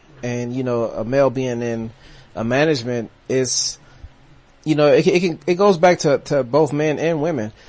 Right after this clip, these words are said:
I mean, as men, you know, that it's gonna be that pride factor that I'm not gonna be no secretary. So, you know, you have these jobs open because men are not gonna apply to these jobs. Like, I'm, I'm not gonna, I'm not gonna be no dude secretary. And so it's open to women.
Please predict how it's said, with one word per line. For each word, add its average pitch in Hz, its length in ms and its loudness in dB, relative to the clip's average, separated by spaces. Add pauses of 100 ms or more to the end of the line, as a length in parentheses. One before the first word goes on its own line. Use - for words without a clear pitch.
(140)
I 127 80 -2
mean, 135 420 0 (160)
as 139 280 2
men, 175 440 2 (600)
you 151 140 -2
know, 131 340 2
that 135 260 2
it's - 120 0
gonna 160 140 0
be 156 80 0
that 139 200 2
pride 175 420 4
factor 131 460 0
that 123 240 2
I'm 151 180 2
not 156 140 2
gonna 123 120 -6
be 113 140 -6
no 104 120 -6
secretary. 113 720 -6 (600)
So, 156 180 2
you 147 160 0
know, 151 80 2
you 147 180 2
have 151 200 4
these 135 100 -2
jobs 143 300 6
open 202 240 2
because 156 260 -2
men 185 300 2
are 147 80 0
not 151 260 2
gonna 143 280 0
apply 180 400 2
to 156 100 -6
these 135 160 -4
jobs. 131 400 0
Like, 117 240 -2
I'm, 156 280 -2
I'm 131 200 -2
not 131 160 0
gonna, 127 180 -6
I'm 175 160 0
not 160 120 4
gonna 131 120 -2
be 127 140 -6
no 127 160 -4
dude 120 260 -8
secretary. 127 720 -4
And 127 160 -4
so 139 180 2
it's 131 100 -2
open 143 400 -2
to 139 160 -6
women. 156 400 -4